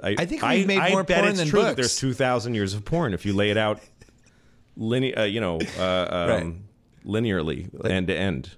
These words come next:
Speaker 2: probably more. It's
Speaker 1: With
Speaker 2: probably
Speaker 1: cre-,
Speaker 2: like
Speaker 1: with
Speaker 2: space.
Speaker 1: credits, <laughs> with credits, I bet you get back to Jesus.
Speaker 2: So,
Speaker 1: Um,
Speaker 2: so the show.
Speaker 1: Okay, so, so w-, uh, just going back to this shit with the, the, so, okay, so people started saying, uh, the show's broke,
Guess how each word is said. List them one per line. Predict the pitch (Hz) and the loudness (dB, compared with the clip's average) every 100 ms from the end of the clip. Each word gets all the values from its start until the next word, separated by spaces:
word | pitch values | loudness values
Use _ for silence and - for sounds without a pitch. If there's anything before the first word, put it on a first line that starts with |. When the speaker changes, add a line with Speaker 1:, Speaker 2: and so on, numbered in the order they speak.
| - | -14
Speaker 2:
probably | - 139 92 | -8 -4 -4
more. | 87 123 - - _ _ _ _ _ | -4 -8 -10 -20 _ _ _ _ _
It's | - | -2
Speaker 1:
With | 107 | 0
Speaker 2:
probably | 165 151 | 2 2
Speaker 1:
cre-, | |
Speaker 2:
like | 147 | 2
Speaker 1:
with | 139 160 | 2 2
Speaker 2:
space. | - 135 | 4 4
Speaker 1:
credits, | - 156 - - - | 4 2 0 -2 0
<laughs> | 185 | 0
with | - - | 0 -2
credits, | - 156 160 - | 2 2 2 0
I | 139 | 0
bet | 135 120 | 0 0
you | |
get | 110 95 | -2 0
back | 104 101 | 0 -2
to | 92 | -6
Jesus. | 80 92 82 - - - _ - - - - - - - - - - - | -6 -6 -8 -14 -20 -20 _ -20 -20 -20 -20 -20 -20 -6 -6 -4 -12 -10
Speaker 2:
So, | - - 160 104 | -4 2 4 4
Speaker 1:
Um, | 98 87 - - - _ - | 0 -4 -8 -20 -20 _ -4
Speaker 2:
so | - 147 | -2 0
the | 135 | 0
show. | - 151 147 151 156 - - | 0 2 2 2 -2 -2 -2
Speaker 1:
Okay, | 160 147 | 0 -2
so, | - 185 | -2 -4
so | - 190 147 | 0 0 0
w-, | 156 135 | -2 -2
uh, | 139 | 0
just | 143 156 | 0 0
going | 170 151 131 | 0 0 2
back | 135 127 | 0 0
to | 135 | -4
this | 117 110 - - - | -4 -4 -6 -12 -6
shit | - 156 107 | -2 0 0
with | 117 - | -2 0
the, | 107 | 0
the, | 87 113 90 - - | 0 -2 -2 -6 -4
so, | - 190 | 0 2
okay, | 165 139 | 2 -2
so | 160 | -2
people | 180 175 151 | -4 -4 -2
started | 156 139 117 | -2 -2 -2
saying, | - 143 135 120 113 | 0 2 2 2 2
uh, | 110 | 2
the | 104 | 2
show's | - 135 101 | 0 0 -2
broke, | 104 - - 107 110 98 123 110 110 | -6 -14 -10 -8 -6 0 4 4 2